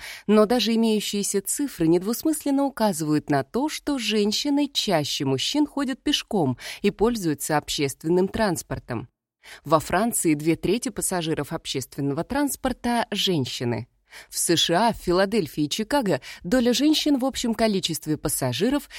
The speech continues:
составляет, соответственно, шестьдесят четыре процента и шестьдесят два процента.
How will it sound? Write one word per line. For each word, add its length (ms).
составляет, 640
соответственно, 920
шестьдесят 560
четыре 460
процента 720
и 260
шестьдесят 720
два 240
процента. 720